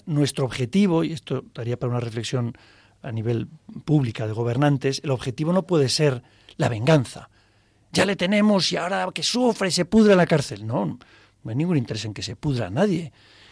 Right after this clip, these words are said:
¿Cuál es el final feliz? El auténtico final feliz es, "Vamos a recuperar en ti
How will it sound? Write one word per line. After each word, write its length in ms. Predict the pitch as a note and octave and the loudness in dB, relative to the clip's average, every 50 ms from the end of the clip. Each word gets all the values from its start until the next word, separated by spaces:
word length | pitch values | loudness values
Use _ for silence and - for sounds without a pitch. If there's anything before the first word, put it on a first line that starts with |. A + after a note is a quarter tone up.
| - _ _ | -20 _ _
¿Cuál 180 | - D#3 F3+ G3+ | 2 6 6 6
es 100 | G3 - | 6 4
el 80 | F#3 D#3 | 0 0
final 220 | - E3 D#3+ D#3 | 0 2 2 2
feliz? 320 | C#3 C#3 A2 - - - - | 2 0 -6 -10 -10 -10 -8
El 80 | C#3+ | -6
auténtico 460 | D#3+ G3 - - G#3+ G#3+ - G3+ E3 G3 | -4 -2 4 6 6 6 6 4 0 0
final 220 | - E3+ F3 F3+ | 0 0 0 0
feliz 280 | D#3+ F3 F3+ G3 F#3 - | 0 2 0 0 2 2
es, 220 | D#3+ C#3+ - - _ _ _ _ - - _ _ _ _ _ _ _ _ | 2 2 0 -2 _ _ _ _ -20 -20 _ _ _ _ _ _ _ _
"Vamos 420 | - C3 E3 F3+ F3+ D#3 C3 - - | -4 0 2 2 2 2 0 -2 -4
a 60 | B2 | -4
recuperar 480 | A2+ A2+ G#2+ - C3 - - C3+ D3 D#3 | -4 -4 -6 -8 -8 -4 0 2 2 2
en 220 | E3 E3 D#3+ D3 | 2 2 0 0
ti 300 | - G3 F3 E3 G3 - | 2 2 2 2 0 -6